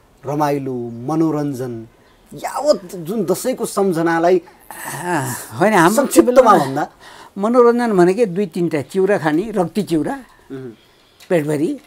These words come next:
Speaker 1: उहुँ।
Speaker 2: अनि बेलुका प्राय दही चिउरा र मासु, होइन?
Speaker 1: उहुँ।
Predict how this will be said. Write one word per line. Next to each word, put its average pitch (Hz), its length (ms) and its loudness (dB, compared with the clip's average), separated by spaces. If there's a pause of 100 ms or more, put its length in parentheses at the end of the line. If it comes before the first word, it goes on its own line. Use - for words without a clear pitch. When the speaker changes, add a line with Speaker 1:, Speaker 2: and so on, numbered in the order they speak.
(120)
Speaker 1:
उहुँ। 123 120 -14 (680)
Speaker 2:
अनि 165 140 -2
बेलुका 202 500 2
प्राय 202 340 -2
दही 180 240 2
चिउरा 165 500 -4
र 196 60 -10
मासु, 180 440 -4 (800)
होइन? 247 340 -10 (160)
Speaker 1:
उहुँ। 117 100 -20